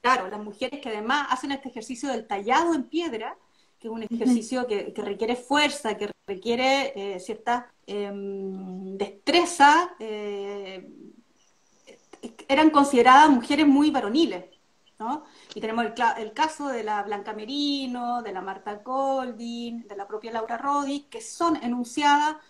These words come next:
Speaker 1: en la crítica de arte como mujeres varoniles, de manos varoniles, porque eran
Speaker 2: Ujú.
Speaker 1: capaces de tallar la piedra. Y eso
Speaker 2: Claro.
Speaker 1: también tiene un ejercicio significativo para estas niñas, ¿no?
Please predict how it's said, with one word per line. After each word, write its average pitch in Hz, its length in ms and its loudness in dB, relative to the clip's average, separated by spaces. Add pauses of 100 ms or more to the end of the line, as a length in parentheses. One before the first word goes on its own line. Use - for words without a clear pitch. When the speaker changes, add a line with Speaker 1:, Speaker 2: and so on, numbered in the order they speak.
(180)
Speaker 1:
en 262 160 -8
la 285 100 -4
crítica 285 360 -8
de 269 100 -4
arte 262 340 -6
como 247 300 -10
mujeres 240 380 -12
varoniles, 220 600 -4
de 208 80 -10
manos 269 260 0
varoniles, 262 500 -6
porque - 240 -10
eran 240 120 -6
Speaker 2:
Ujú. 247 80 -2
Speaker 1:
capaces 247 400 -6
de 247 340 -8
tallar 214 300 -4
la 202 160 -8
piedra. 226 440 -8 (460)
Y 220 200 -4
eso 392 120 4
Speaker 2:
Claro. - 20 -4
Speaker 1:
también 294 420 2
tiene 277 160 -6
un - 100 -20
ejercicio 240 320 -6
significativo 240 880 -2
para 233 200 0
estas 226 280 -6
niñas, 240 460 4
¿no? 262 260 -2